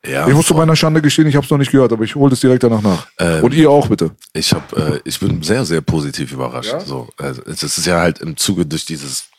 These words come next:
Speaker 1: ganze Chaos, was mit mir war und so, alles ein bisschen drunter und drüber. Und es war ja eigentlich schon Ende zwanzig, zweitausendzwanzig, zwanzig, äh, war es eigentlich schon fertig.
Speaker 2: Ach so.
Speaker 1: So, ja, ja.
Speaker 2: Ah, okay.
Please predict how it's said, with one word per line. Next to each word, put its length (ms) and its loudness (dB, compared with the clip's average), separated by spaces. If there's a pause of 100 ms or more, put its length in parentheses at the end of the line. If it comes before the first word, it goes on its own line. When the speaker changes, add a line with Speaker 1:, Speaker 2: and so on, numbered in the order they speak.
(120)
Speaker 1:
ganze 300 -2
Chaos, 400 -2
was 180 -8
mit 300 -12
mir 240 -4
war 180 0
und 120 -8
so, 140 -2
alles 240 -6
ein 80 -10
bisschen 220 -6
drunter 240 -4
und 80 -6
drüber. 240 0
Und 80 -2
es 140 -4
war 100 0
ja 120 -4
eigentlich 260 -8
schon 260 -2 (1160)
Ende 260 2
zwanzig, 800 0 (340)
zweitausendzwanzig, 880 -2
zwanzig, 420 -2
äh, 60 -8
war 720 -2
es 100 -4
eigentlich 220 -2
schon 100 -4
fertig. 400 -4 (180)
Speaker 2:
Ach 120 -14
so. 200 -4
Speaker 1:
So, 280 -4 (120)
ja, 140 0
ja. 180 2
Speaker 2:
Ah, 280 -8
okay. 300 -12